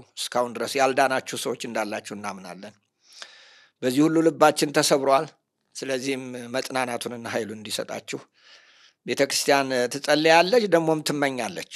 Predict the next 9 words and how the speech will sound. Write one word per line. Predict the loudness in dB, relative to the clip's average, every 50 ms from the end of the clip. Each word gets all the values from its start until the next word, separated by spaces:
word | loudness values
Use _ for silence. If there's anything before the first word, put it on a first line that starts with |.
| -20 _ -2
በዚህ | 2 2 4 6 8
ውስጥ | 6 6 6 4 0 -6 -14 _ _ _ _ -20 -20 -20 -20 _ _ _ 2 2
አጠቃላይ | 2 2 4 2 4 6 8 8 8 8 6
ከቅዱስነታቸው | 6 2 2 2 -2 0 -2 0 0 0 2 2 0 2 2 -2 0
ጀምሮ | 4 2 2 2 0 -4 -4 -4 -6 -10 -20 _ _ _ _ _ _ -14
የጠቅላይ | -6 -6 -4 0 4 4 6
ቤተ | 6 4 4 2
ክህነት | -2 0 -2 -2 -2
ሰራተኞች፣ | 0 0 2 2 2 2 2 0 -2 -2 -4 -10 -10